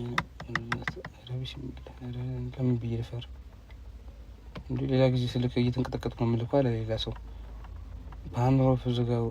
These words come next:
ባድ ቦይስ በጣም ነው እንዴ ፓናሮፍ እንትን ያ-፣ እያለ የምታውቀው? በጣም ታውቃለህ በቃ ስለ እሱ። ዱባይ እንደገ-፣ እንደገ-፣ ማታ ዱባይ በቃ ወላሂ ላዚም ሳውዲም አንደኛ፣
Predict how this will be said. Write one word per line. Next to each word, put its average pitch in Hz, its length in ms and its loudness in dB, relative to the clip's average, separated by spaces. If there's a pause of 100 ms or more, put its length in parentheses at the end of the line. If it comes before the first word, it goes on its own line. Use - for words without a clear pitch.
(220)
ባድ 127 300 4
ቦይስ 127 320 4
በጣም 180 420 6
ነው 190 120 12
እንዴ 135 140 12 (440)
ፓናሮፍ 123 560 6
እንትን 117 260 2
ያ-፣ 120 240 6
እያለ 123 420 8
የምታውቀው? 135 560 6 (1080)
በጣም 185 280 8
ታውቃለህ 131 460 10
በቃ 117 240 2
ስለ 117 220 0
እሱ። 113 140 0 (480)
ዱባይ 117 280 0
እንደገ-፣ 110 400 -2
እንደገ-፣ 113 480 -2
ማታ 110 240 -2 (640)
ዱባይ 226 380 12 (240)
በቃ - 180 -4 (1160)
ወላሂ 113 460 2
ላዚም 131 340 6 (140)
ሳውዲም 156 420 12
አንደኛ፣ 147 360 12